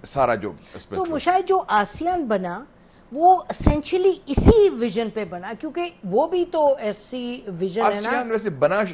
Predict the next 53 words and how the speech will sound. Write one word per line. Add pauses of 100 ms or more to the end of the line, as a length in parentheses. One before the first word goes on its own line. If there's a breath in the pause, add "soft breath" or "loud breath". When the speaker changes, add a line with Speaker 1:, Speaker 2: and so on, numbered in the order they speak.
(220)
Speaker 1:
कोल्ड
Speaker 2:
सिक्सटीज़
Speaker 1:
वॉर,
Speaker 2:
में।
Speaker 1:
सिक्सटी
सेवन
में।
Speaker 2:
सिक्सटी
सेवन
Speaker 1:
अगस्त
Speaker 2:
में,
Speaker 1:
सिक्सटी
सेवन
Speaker 2:
सिक्सटीज़
Speaker 1:
में।
Speaker 2:
में,
हाँ।
Speaker 1:
अगस्त
सिक्सटी
सेवन
में
Speaker 2:
मेरा
Speaker 1:
बना।
Speaker 2:
मतलब
कि
उनकी
भी
Speaker 1:
लेकिन
वो
Speaker 2:
सोच
Speaker 1:
भी
Speaker 2:
तो
Speaker 1:
एशियन
सोच
है
Speaker 2:
हाँ,
Speaker 1:
ना।
Speaker 2:
सोच
Speaker 1:
लेकिन
Speaker 2:
तो
ये
Speaker 1:
इंडोनेशिया,
मलेशिया,
Speaker 2:
बिल्कुल।
Speaker 1:
सिंगापुर,
ये,
Speaker 2:
सिंगापुर
Speaker 1:
ये
Speaker 2:
वगैरह,
Speaker 1:
ममालिक
थे
Speaker 2:
बिल्कुल।
Speaker 1:
सारे।